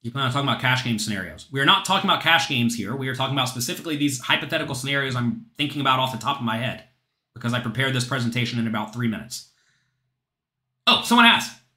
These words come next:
"Are you updating cash game stuff at Poker Coaching?" We have a gigantic advanced cash game course coming out in November. What month? What's the day? What's today? October thirtieth. Oh my God. I better get to work. I have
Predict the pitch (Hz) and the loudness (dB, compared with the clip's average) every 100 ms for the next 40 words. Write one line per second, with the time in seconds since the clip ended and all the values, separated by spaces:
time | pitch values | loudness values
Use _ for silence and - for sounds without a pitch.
0 | _ _ _ _ 139 135 110 165 - 165 | _ _ _ _ -2 -2 4 2 4 0
1 | 170 151 123 - _ _ - 165 180 117 | 0 -2 -4 -8 _ _ 2 4 4 0
2 | 101 127 113 180 180 117 82 101 202 185 | -6 -8 -6 -6 -6 -8 -10 -2 0 2
3 | 147 139 131 180 180 - 131 135 156 - | 2 4 4 0 -2 -8 -2 2 2 -2
4 | - - 156 151 165 147 - 147 135 - | -6 2 2 2 0 -2 -2 -2 0 -2
5 | - 139 127 120 117 - - _ _ _ | -6 -2 0 2 0 -6 -18 _ _ _
6 | - 208 214 262 240 - - _ _ _ | 2 6 6 6 4 2 -6 _ _ _
7 | 180 160 202 - 233 240 175 - - _ | -8 0 0 0 -2 -2 -4 -6 -10 _
8 | _ _ - 233 - - 160 - - - | _ _ -10 -8 -6 -2 -2 -2 -10 -18
9 | _ _ _ _ _ _ 127 - 240 208 | _ _ _ _ _ _ -4 0 2 6
10 | 233 202 - 151 120 123 - - - 170 | 6 4 2 0 2 6 8 6 6 4
11 | 170 160 - 147 131 - _ - - 202 | 4 4 2 0 0 -6 _ -20 4 6
12 | 220 135 123 139 - | 6 4 2 0 -6